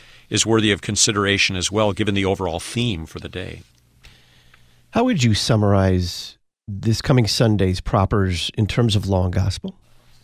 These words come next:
Speaker 1: I would say this. Number one, the self-righteous arrogance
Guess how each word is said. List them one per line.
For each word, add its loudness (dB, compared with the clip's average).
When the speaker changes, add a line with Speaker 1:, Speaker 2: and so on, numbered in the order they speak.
Speaker 1:
I 2
would 0
say 4
this. 0
Number 0
one, -2
the 0
self-righteous 2
arrogance -2